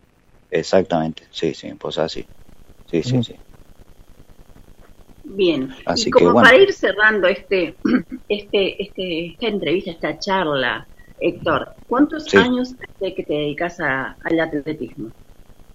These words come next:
Speaker 1: Mira, yo, en realidad, mi primer carrera, mi primer carrera, que es la que yo te contaba que fui a correr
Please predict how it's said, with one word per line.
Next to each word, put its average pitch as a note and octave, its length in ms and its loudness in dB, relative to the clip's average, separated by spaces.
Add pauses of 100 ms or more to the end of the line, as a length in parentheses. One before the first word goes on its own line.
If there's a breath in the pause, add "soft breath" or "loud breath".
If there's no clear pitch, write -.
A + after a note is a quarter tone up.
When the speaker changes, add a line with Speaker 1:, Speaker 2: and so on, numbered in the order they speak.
(800)
Speaker 1:
Mira, G#2+ 320 6
yo, C#3 420 8 (1080 loud breath)
en B2 140 4
realidad, A2+ 400 10
mi C#3 140 10
primer B2+ 420 8
carrera, C3 540 8 (380)
mi A#2 180 6
primer A2+ 340 6
carrera, A#2 460 10
que F#2+ 140 6
es F#2 60 2
la F#2 80 8
que F2 100 8
yo F#2+ 100 6
te G2+ 80 8
contaba G2 280 8
que F#2+ 120 4
fui G#2 100 6
a G2 60 8
correr G#2+ 380 8